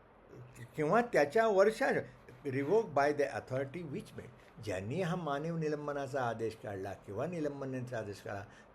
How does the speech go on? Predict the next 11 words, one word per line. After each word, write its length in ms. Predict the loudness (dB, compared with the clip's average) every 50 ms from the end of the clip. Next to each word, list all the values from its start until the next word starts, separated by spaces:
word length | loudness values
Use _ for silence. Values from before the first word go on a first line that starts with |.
| -2 2
त्यांनाच 480 | 2 2 2 2 0 0 -2 0 2
तो 100 | 4 4
रिव्होक 380 | 4 4 2 0 0 0 -2 0 -2
करता 280 | -2 -2 0 0 0
येईल 300 | 2 2 0 -2 -4 -6 -8 -10 -14 -20 -20 -20 -18 -6
किंवा 480 | -4 -2 -2 -2 -2 -2 -2 -2 -4 -6 -8 -10 -16 -20 -20 -12 -8
त्याच्या 340 | -6 -6 -6 -6 -6 -4 -4
वरचे 520 | -2 -2 0 -2 -2 -2 -2 0 0 0
जे 120 | 2 2 2
अधिकारी 600 | 2 2 0 -4 -6 -6 -4 -4 -4 -4 -4 -6
आहेत 220 | -6 -6 -8 -10